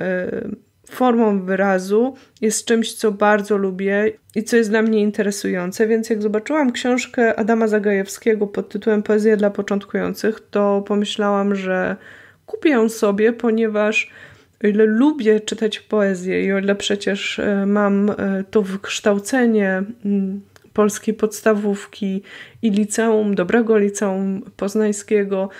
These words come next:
i, mm, powinnam rozumieć, co podmiot liryczny ma na myśli, to jednak nie mam czasami pojęcia. I pomimo, że piszę wiersze, to nigdy nie wiem, o co tak naprawdę w tej poezji chodzi.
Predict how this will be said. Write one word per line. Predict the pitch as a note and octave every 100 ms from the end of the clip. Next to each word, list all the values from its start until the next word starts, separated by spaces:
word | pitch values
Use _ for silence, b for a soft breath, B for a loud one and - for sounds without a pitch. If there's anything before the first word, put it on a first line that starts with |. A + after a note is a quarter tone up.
| B B -
i, | G#3+ G3+ G#3 - -
mm, | G3+ F#3+ _ _
powinnam | A3+ A3+ G#3+ A3+ A#3 A3+ G#3+
rozumieć, | - G#3 G#3 G#3+ C#4+ A#3+ G3 G3+ -
co | - A3+
podmiot | A3+ G#3+ G#3+ G#3+ G#3+
liryczny | G#3 G#3 G#3+ - A3
ma | G3+
na | G3+
myśli, | G3 F#3+ - G#3 A#3
to | A#3
jednak | A#3 A3+ B3+ B3
nie | A3+ A#3
mam | A#3 B3+
czasami | A#3+ A3+ A3 G#3
pojęcia. | G3+ G#3 G3 F#3 F#3 - F#3+ B B B
I |
pomimo, | - A3 A3 G#3
że | G3 G3
piszę | - - D#4 - A3 G3+ G3+ G#3
wiersze, | F#3+ G3+ F#3 F#3 - G#3+ A#3 B B -
to | A3
nigdy | A3+ A#3 B3 C4+
nie | C4+ C4
wiem, | B3+ C4+ C4+ C4
o | B3
co | B3 -
tak | C#4 C#4
naprawdę | C#4 C#4+ C#4 C#4
w | C#4
tej | C4
poezji | B3 B3+ A#3+ A#3
chodzi. | G#3+ G3 D#3+ D#3+